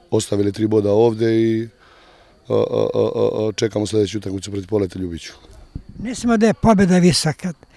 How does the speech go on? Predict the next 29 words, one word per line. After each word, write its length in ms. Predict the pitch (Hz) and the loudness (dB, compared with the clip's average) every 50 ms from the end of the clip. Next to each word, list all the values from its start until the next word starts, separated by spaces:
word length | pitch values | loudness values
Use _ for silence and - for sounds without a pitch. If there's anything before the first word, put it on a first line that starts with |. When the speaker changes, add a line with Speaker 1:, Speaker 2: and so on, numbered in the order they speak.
| - - _ _ | -20 -20 _ _
Speaker 2:
nego 240 | 151 170 175 165 175 | 0 2 4 6 6
je 60 | 175 | 8
izvanredna 600 | 202 208 202 180 220 233 220 262 285 247 190 190 180 | 8 8 10 10 10 10 10 10 10 10 10 8 6
igra 200 | 165 151 147 - | 6 4 0 -2
Sloge. 340 | - 147 131 143 139 - - - _ _ _ - - - - - - - - - - - - - - - - - - - - _ | -2 -4 -6 -6 -8 -12 -20 -20 _ _ _ -20 -20 -20 -20 -20 -20 -20 -20 -20 -20 -20 -20 -20 -20 -20 -20 -20 -20 -20 -10 _
Speaker 1:
Pa 100 | - 98 | 6 8
dobro, 280 | 127 165 190 185 165 | 10 12 12 12 10
to 140 | 135 - 165 160 160 160 156 156 156 151 151 151 151 151 151 151 151 147 151 151 151 147 151 151 151 147 | 8 8 8 8 10 10 10 10 10 8 8 6 6 6 6 4 4 4 4 2 2 2 0 0 4 6
ima 180 | 147 156 156 147 | 6 8 8 8
i 60 | 147 | 8
zasluge 440 | 139 160 151 139 - 151 147 147 147 | 8 6 6 6 4 2 2 4 6
i 40 | |
moj 140 | 151 156 147 | 8 6 6
prethodnik, 440 | 123 139 147 131 127 113 104 104 98 | 8 6 4 4 4 2 2 2 0
sigurno, 440 | - - 127 110 110 107 110 110 110 | 2 2 4 4 6 6 6 6 8
Gabriel 340 | 113 117 107 110 117 107 110 | 8 8 8 6 4 6 6
Radojičić, 560 | 117 120 120 120 107 - - 104 - - - | 6 6 6 4 2 0 -8 -10 -8 -2 0
e, 220 | 120 120 117 113 | 2 2 2 2
sigurno 420 | 104 - - 120 120 120 120 120 123 | 0 0 2 4 4 6 6 6 8
i 80 | 123 | 8
ovo 220 | 127 123 123 123 117 | 8 8 8 8 6
njegovo, 500 | 120 123 123 120 123 117 117 113 113 - - - - - - - - - - - _ - | 6 4 6 6 6 8 8 8 8 6 2 -8 -20 -20 -20 -20 -20 -20 -20 -20 _ 2
ali, 260 | 113 113 113 117 117 | 2 4 6 6 6
ovaj, 340 | 113 117 113 113 117 117 107 | 6 6 6 6 4 4 2
kako 200 | - 113 107 104 | 0 -4 -4 0
zove, 180 | 107 117 113 | 2 2 4
mislim 320 | 117 120 113 - - 113 117 | 4 2 2 0 -2 2 4
da, 380 | 120 117 117 117 120 117 117 113 | 4 6 6 6 6 4 4 4
da 120 | 117 120 | 4 4